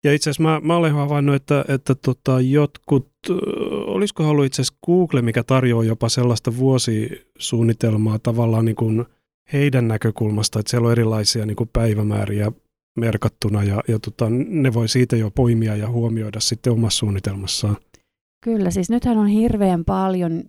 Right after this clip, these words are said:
Speaker 2: jos otetaan nyt vaikka, ö, sosiaalinen media yhtenä, ö, kanavana tai m-, monta eri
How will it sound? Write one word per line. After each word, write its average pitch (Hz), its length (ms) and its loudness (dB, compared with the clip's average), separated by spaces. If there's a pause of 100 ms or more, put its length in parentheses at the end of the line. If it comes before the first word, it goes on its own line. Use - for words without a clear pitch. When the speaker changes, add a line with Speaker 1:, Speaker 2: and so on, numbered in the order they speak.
Speaker 2:
jos 180 180 -6
otetaan 170 380 -2
nyt 160 140 -2
vaikka, 165 300 -2
ö, - 60 -4 (1040)
sosiaalinen 156 640 0
media 156 380 -2 (520)
yhtenä, 160 400 -6 (280)
ö, - 380 -18
kanavana 170 720 0
tai 156 180 -2 (260)
m-, 190 160 -8 (220)
monta 165 300 -4 (160)
eri 156 260 -2